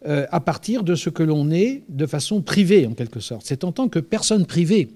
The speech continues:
C'est aussi la conséquence de l'idéologie des droits de l'homme.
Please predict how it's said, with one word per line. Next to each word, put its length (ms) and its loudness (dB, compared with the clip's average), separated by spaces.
C'est 160 0
aussi 240 0
la 160 2
conséquence 600 -8
de 80 -8
l'idéologie 400 -4
des 120 -4
droits 220 -6
de 60 -6
l'homme. 300 -4